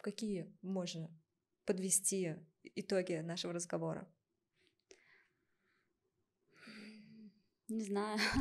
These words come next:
Speaker 1: Как, как
Speaker 2: <laughs>
Speaker 1: ты вообще, вот если бы ты сейчас, ну, сама послушала бы подкаст, какой бы ты, например,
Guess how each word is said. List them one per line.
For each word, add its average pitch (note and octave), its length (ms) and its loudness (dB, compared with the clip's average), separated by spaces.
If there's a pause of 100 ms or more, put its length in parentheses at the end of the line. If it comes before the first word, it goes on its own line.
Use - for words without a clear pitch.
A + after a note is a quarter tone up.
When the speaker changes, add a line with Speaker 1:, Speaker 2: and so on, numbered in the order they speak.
(260)
Speaker 1:
Как, G4 220 12
как F4 200 12
Speaker 2:
<laughs> - 0 -
Speaker 1:
ты - 100 10
вообще, B3 320 8
вот F#3+ 120 4
если C4 260 8
бы G#3 120 4
ты G#3+ 280 6
сейчас, G3 480 2
ну, F#3 120 -2
сама G3 300 6
послушала F#3+ 520 2
бы F3 100 -2
подкаст, B3 440 0
какой C4 280 2
бы A3 100 2
ты, G#3+ 280 4
например, F3+ 480 -4